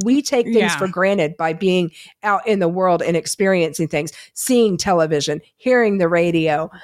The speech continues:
Speaker 1: you know, just talking to people in the grocery store, for God's sakes. They don't
Speaker 2: Being
Speaker 1: have this
Speaker 2: educated in any form.
Speaker 1: in any form. And they have none of that. Their entire world is this.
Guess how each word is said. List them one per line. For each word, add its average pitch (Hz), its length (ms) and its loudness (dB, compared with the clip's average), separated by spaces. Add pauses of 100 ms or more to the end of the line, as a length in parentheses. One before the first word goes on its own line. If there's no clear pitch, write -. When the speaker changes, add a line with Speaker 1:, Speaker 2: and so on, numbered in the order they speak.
(160)
Speaker 1:
you 185 160 -2
know, 160 160 0
just 202 180 -4
talking 233 320 0
to 208 60 0
people 202 280 0
in 196 80 2
the 175 80 2
grocery 220 440 0
store, 156 240 0
for 170 160 -6
God's 156 320 -4
sakes. - 260 -4 (340)
They 220 140 2
don't 202 180 2
Speaker 2:
Being 202 140 2
Speaker 1:
have 226 260 0
this 147 100 2
Speaker 2:
educated 185 540 0
in 185 220 2
any 220 360 0
form. 214 540 0
Speaker 1:
in 220 120 0 (100)
any 254 300 2
form. 147 400 -4 (320)
And 196 200 -2
they 226 200 2
have 214 180 0
none 190 320 0
of 170 140 -2
that. 151 240 -4
Their 214 100 0
entire 240 720 0
world 190 560 0
is 175 240 -2
this. 143 400 -4